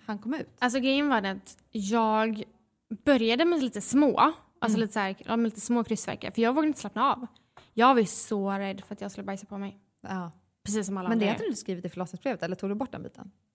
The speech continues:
Speaker 2: Hade jag inte det?
Speaker 1: Eller kanske du
Speaker 2: Vilka-,
Speaker 1: gjorde det?
Speaker 2: eller så det kanske jag faktiskt inte har.
Speaker 1: Nej.
Speaker 2: Men, nej, men i början så, eh,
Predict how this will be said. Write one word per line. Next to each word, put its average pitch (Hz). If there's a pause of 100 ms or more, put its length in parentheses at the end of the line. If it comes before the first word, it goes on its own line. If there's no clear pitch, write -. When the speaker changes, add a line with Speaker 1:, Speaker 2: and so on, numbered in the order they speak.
(760)
Speaker 2:
Hade 240
jag 359
inte 208
det? 190 (440)
Speaker 1:
Eller 202
kanske 214
du 208
Speaker 2:
Vilka-, 190
Speaker 1:
gjorde 202
det? 220
Speaker 2:
eller 226
så 214
det 208
kanske 240
jag 208
faktiskt 196
inte 185
har. 240
Speaker 1:
Nej. 185 (320)
Speaker 2:
Men, 220
nej, 220
men 254
i 254
början 247
så, 226
eh, 202